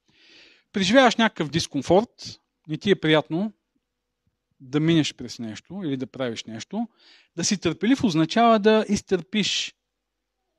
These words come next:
това. Ние обикновено обичаме да се освобождаваме по възможно най-бързия начин от дискомфорта, нали? Когато нещо не ни е приятно, го зарязваме. Ако,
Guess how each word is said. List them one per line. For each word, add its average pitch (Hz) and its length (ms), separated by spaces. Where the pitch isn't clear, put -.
това. 139 360
Ние 247 120
обикновено 262 680
обичаме 214 540
да 190 320
се - 140
освобождаваме 170 720
по 165 100
възможно 180 400
най-бързия 160 480
начин 147 260
от 123 100
дискомфорта, 117 600
нали? 139 260
Когато 196 280
нещо 196 240
не 170 100
ни 185 120
е 165 60
приятно, 180 340
го 160 80
зарязваме. 131 560
Ако, 165 240